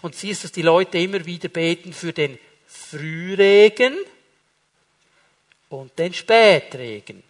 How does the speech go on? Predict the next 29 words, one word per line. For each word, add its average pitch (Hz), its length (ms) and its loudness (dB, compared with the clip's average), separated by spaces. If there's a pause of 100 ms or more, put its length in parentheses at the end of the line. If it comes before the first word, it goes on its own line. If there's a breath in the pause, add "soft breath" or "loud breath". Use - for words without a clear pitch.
für 139 200 -20
die 143 100 -16
beiden 156 400 -6
Ernten. 190 560 -4
Das 117 180 -14
ist 117 160 -18
ganz 165 300 -10
wichtig 196 360 -6
in 185 100 -12
diesem 147 240 -16
Land. 117 260 -10
So, 127 140 -8 (280 loud breath)
das 208 240 4
ist 220 140 -6
der 196 80 2
Punkt 233 460 -4
hier. 226 240 -4 (1000 loud breath)
Und 175 120 -10
ich 156 80 -12
gebe 233 200 0
euch 165 80 -4
hier 220 100 0
mal 202 140 0
eine 196 120 0
Stelle 202 360 2
aus 196 100 -2
dritten 208 360 -4
Mose 175 340 -4
dreiundzwanzig 185 1120 -6